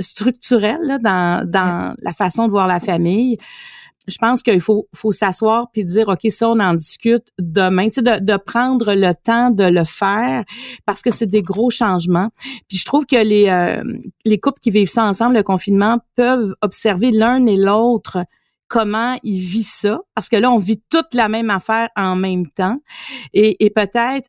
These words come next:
Speaker 1: euh, tu sais, oser adresser, euh, les choses, euh, mais, mais faut le faire avec délicatesse parce que on va encore être ensemble le lendemain. On peut pas dire, « Je vais aller faire un tour,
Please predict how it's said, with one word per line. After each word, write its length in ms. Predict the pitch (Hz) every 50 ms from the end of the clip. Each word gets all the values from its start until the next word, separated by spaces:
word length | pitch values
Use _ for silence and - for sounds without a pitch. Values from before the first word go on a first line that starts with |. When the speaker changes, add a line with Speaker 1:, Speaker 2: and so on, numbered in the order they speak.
| - -
Speaker 1:
euh, 200 | 185 190 - 147 - _ _ _ _ _ _ -
tu 80 | - 262
sais, 60 | 269 -
oser 480 | 233 247 247 247 214 196 226 277 - - -
adresser, 960 | 226 247 247 214 233 - 233 220 202 - - - - 233 226 233 233 226 - - 190
euh, 140 | 185 180
les 180 | 180 190 190 190
choses, 580 | 180 - - 233 226 226 233 247 254 226 196 214
euh, 120 | 196 190
mais, 280 | 196 190 185 185 185 180 - - - - - -
mais 80 | 202
faut 160 | 190 - 240
le 160 | 233 233 220 196
faire 320 | - 247 240 254 196 185
avec 240 | 220 202 190 208 196
délicatesse 640 | 196 220 208 190 - 226 190 180 - 262 302 254 -
parce 160 | 240 220 -
que 240 | - 214 202 202 - - -
on 120 | 190 190
va 100 | 180 190
encore 400 | 190 185 180 - 226 233 233 214
être 140 | 208 190 -
ensemble 400 | 185 185 175 - 214 220 220 214
le 80 | 196 185
lendemain. 400 | 190 190 185 180 196 202 220 220
On 60 | 202
peut 140 | 190 - 202
pas 120 | - 233 220
dire, « 160 | 202 220 214
Je 60 | 185
vais 60 | 196 202
aller 140 | 196 196
faire 160 | 190 220 226 220
un 100 | 208 185
tour, 320 | 208 214 220 226 214 214